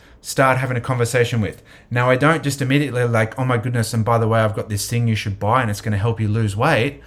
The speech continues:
Nothing like that, right? I'm just gonna connect, and then I'm gonna send them a friend request, or they're gonna send me a friend request. We can continue the conversation then. And at some point, if they had a problem in their life and I had a solution that I feel could help them,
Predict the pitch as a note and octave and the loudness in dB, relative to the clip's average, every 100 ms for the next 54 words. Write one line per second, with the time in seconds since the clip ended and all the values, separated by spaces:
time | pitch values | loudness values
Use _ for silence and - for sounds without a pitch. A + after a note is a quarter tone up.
0 | - - - D3+ E3+ E3+ D3 A#2+ - E3 | -20 -20 -10 -8 -2 -2 0 0 0 -2
1 | D#3 G#2+ - A2 A2 - A2+ G2+ - A#2 | 0 -2 -2 -4 -4 -4 -2 -2 -2 -2
2 | B2+ G#3 - - - - - - - A2+ | 0 0 -2 -14 -20 -20 -20 -20 -6 -2
3 | A2+ A2+ A2+ A2+ - D3 E3 E3+ E3+ - | 0 0 0 -2 -2 -2 0 0 -2 -2
4 | E3 E3 D#3 E3 - F2+ G#2+ C#3 D3 C#3+ | -4 -2 -2 -2 -4 -4 -2 0 -2 -2
5 | D#3 D#3 D#3 D3 D#3+ D#3+ D3+ D#3+ D3+ - | -2 -2 -2 -2 -2 -2 0 0 0 -4
6 | - - - A#2+ A2+ A2+ A#2 A2 - D#3 | -16 -20 -8 -6 -2 0 0 -2 0 0
7 | D#3+ D3+ B2 - C#3 B2+ A2 G#2 - D3 | 2 0 -2 -4 -4 -2 -2 -2 0 0
8 | F3+ - F#3+ G3+ F#3+ _ _ - C#3 G#3 | 2 0 0 0 -4 _ _ -4 0 2
9 | A#3 - - - - G#2 B2 B2 - D3+ | 0 -6 -16 -20 -10 -6 -4 -4 -2 0
10 | D#3 D3 D3+ C#3+ A2 A#2 G#2+ G#2+ - D#3 | 0 0 -2 -2 -2 0 0 0 -2 0
11 | D3+ D3 C#3 C3 B2+ B2+ B2 A2 G#2+ G#2+ | 2 2 0 0 0 0 0 0 0 0
12 | G#2 - A2 B2 B2 B2 A#2 G#2+ - A#2+ | -2 -2 -2 -2 -2 -4 -2 -2 -2 -2
13 | A2+ A2 G#2+ D3 D#3 G#3 | -2 -2 0 0 2 0